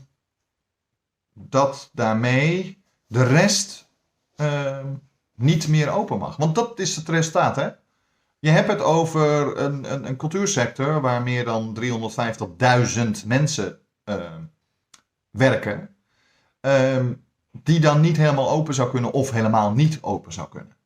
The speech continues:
Je hebt het over een evenementensector waar je ongeveer een gelijk aantal mensen hebt werken die niet aan het werk kunnen of niet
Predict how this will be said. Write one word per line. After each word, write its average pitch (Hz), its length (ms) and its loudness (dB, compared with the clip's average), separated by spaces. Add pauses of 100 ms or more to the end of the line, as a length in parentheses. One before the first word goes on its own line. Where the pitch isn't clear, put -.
(220)
Je 120 120 0
hebt 151 200 6
het 160 120 2
over 131 240 0
een 127 80 2
evenementensector 127 960 -2
waar 113 200 0
je 107 240 -2
ongeveer 107 360 -6
een 104 60 -4
gelijk 101 300 -2
aantal 127 640 0 (120)
mensen 104 460 -2
hebt 95 220 -6
werken 85 500 -8 (260)
die 139 180 4
niet 139 1000 0 (540)
aan 127 140 -2
het 117 120 -2
werk 117 220 -2
kunnen 104 380 -4
of - 240 -10
niet 107 380 -6